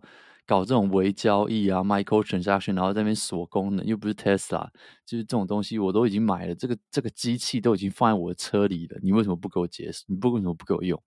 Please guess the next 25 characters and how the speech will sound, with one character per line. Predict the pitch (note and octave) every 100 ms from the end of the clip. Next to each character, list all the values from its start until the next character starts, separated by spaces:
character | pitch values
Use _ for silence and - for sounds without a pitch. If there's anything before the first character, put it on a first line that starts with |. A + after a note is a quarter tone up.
| _ _ _ _ -
好， | - - _ _ _ -
大 | G2+
家 |
骂， | G2+ G2
骂， | G2
骂， | F#2 F2+
骂， | F2+
骂， | F2 F2
骂， | F2
骂。 | F2 E2+ - _ _ - - - - _ _ -
几 | - F2+
个 | F#2+
月 | G#2 G2
后 | F#2 F#2+ - - _ _ _ _ _ _ _ _
，B | - A2+
M | A2
W | G#2 G#2 G2 F2+
的 | - - -
死 | - F#2
对 | G#2+ F#2
头 | - F2 _ _ _ _ _ -
Mercedes， | G2+ F#2+ - F#2+ F#2 F2+ - - _ -
就 | G2+
是 | F#2 F#2+ E2+ - -
Benz | A#2 F2 F2